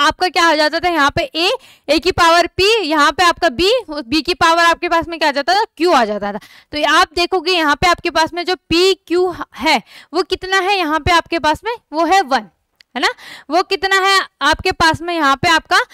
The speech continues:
कितना है, एक है। तो क्या करोगे आप यहाँ पे, आणविकता के लिए आपके पास में क्या आ जाएगा, वन प्लस वन, कितना आ जाएगा आणविकता के लिए आपके, आ जाएगा ये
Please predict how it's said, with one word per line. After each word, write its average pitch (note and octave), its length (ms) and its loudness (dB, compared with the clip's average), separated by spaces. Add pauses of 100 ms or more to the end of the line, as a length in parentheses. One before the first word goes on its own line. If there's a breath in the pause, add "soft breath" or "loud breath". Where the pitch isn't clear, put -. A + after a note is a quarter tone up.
(240 loud breath)
कितना F4 260 -2
है, G#4 160 2 (140)
एक C#4+ 220 0
है। F#3+ 220 -12 (280)
तो D#4+ 80 -8
क्या G4 220 2
करोगे G4 340 2
आप F#4+ 200 4
यहाँ E4+ 180 0
पे, G4+ 160 0
आणविकता E4+ 460 0
के F#4 120 -4
लिए E4+ 140 0
आपके D#4+ 240 -2
पास D4+ 200 0
में D#4+ 120 -12
क्या D4+ 140 0
आ C#4+ 140 2
जाएगा, B3 360 -2 (520 soft breath)
वन F#4+ 220 0 (100)
प्लस D#4+ 320 -2
वन, G#3+ 160 -4 (160)
कितना F#4 280 0
आ F4+ 40 2
जाएगा F4+ 280 2
आणविकता E4+ 420 -2
के F4 120 -4
लिए E4+ 100 2
आपके, D#4 260 -2
आ C#4+ 120 2
जाएगा B3+ 240 0
ये E4+ 220 -2